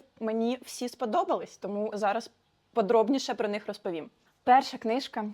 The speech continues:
яку я прочитала у липні, була остання частина Lockwood і Co. Я, ну, я вже бага-, у мене є багато відео про Lockwood. Це була вода.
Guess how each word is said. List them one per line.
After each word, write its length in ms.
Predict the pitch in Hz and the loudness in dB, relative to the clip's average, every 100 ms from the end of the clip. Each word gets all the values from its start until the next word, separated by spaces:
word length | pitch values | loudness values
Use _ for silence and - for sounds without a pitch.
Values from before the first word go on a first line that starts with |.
| - | -4
яку 240 | 214 240 | 0 2
я 200 | 240 202 | 2 2
прочитала 540 | - 208 - 226 208 214 | -2 -6 -2 0 0 -2
у 120 | 196 | -2
липні, 460 | 208 247 226 208 220 _ | -2 -2 -4 -4 -8 _
була 420 | 214 190 190 190 196 - _ - - | -8 -4 -2 -4 -6 -12 _ -20 -20
остання 340 | 190 202 202 | -6 -4 -4
частина 420 | - 196 202 202 - | -8 -10 -8 -8 -8
Lockwood 400 | 196 190 190 190 185 _ - | -6 -6 -4 -8 -10 _ -16
і 100 | 185 - | -16 -8
Co. 220 | 175 180 - _ _ - - - - - _ _ - - - - - - _ _ _ - | -8 -8 -12 _ _ -20 -20 -20 -20 -20 _ _ -14 -12 -12 -16 -20 -20 _ _ _ -8
Я, 600 | 240 330 330 254 208 202 - _ _ _ _ _ - | -4 -2 -2 -2 -4 -8 -14 _ _ _ _ _ -2
ну, 180 | 277 233 | 2 2
я 140 | 294 | 2
вже 180 | 294 247 | 0 0
бага-, 360 | 254 277 311 | 0 -2 2
у 40 | 285 | 4
мене 200 | 370 480 | 6 4
є 80 | 349 | 2
багато 680 | 254 254 226 208 190 185 180 | 2 2 0 -4 -4 -4 -4
відео 380 | 190 247 208 202 | -4 -4 -4 -6
про 200 | 180 190 | -6 -2
Lockwood. 500 | 202 196 180 - - - _ - _ _ - - - - - - _ _ _ _ - _ _ | 2 2 2 -2 -6 -10 _ -20 _ _ -20 -12 -12 -10 -14 -18 _ _ _ _ -20 _ _
Це 120 | - | -10
була 160 | 220 233 | -2 -2
вода. 240 | 202 - | -2 -6